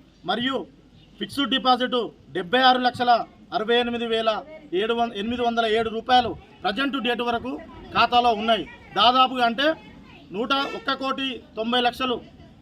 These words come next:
నిధులు ఈరోజు దేవాలయ సన్నిధిలో అకౌంట్లో ఉన్నాయి.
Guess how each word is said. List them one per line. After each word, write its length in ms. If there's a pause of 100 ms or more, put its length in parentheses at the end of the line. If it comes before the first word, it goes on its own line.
(120)
నిధులు 420 (340)
ఈరోజు 340
దేవాలయ 520
సన్నిధిలో 360
అకౌంట్లో 400
ఉన్నాయి. 360